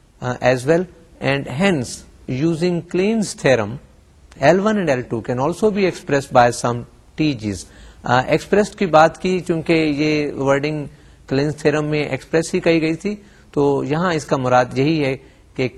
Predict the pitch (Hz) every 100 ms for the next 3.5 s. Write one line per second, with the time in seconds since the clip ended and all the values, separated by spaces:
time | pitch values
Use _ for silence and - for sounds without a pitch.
0 | 170 185 214 208 214 - 143 - 147 135
1 | - 123 107 117 117 113 - - - 131
2 | 123 120 - 117 101 98 - - - -
3 | - _ - - -